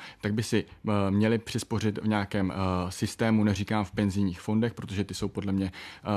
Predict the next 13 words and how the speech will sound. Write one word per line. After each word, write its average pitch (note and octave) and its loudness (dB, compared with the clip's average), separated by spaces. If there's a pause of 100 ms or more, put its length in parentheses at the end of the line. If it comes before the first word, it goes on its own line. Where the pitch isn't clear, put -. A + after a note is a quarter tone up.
(300)
eh, G#2 -6
to G2+ -4
jsou G#2 -2
podle G2+ -2
mě G2 2
vyhozené F#2+ 0
peníze. B2 2 (640)
Ale, C3 4
eh, A#2 2
my A#2+ 6
k - -6
tomu A#2 6
vlastně, A2+ 2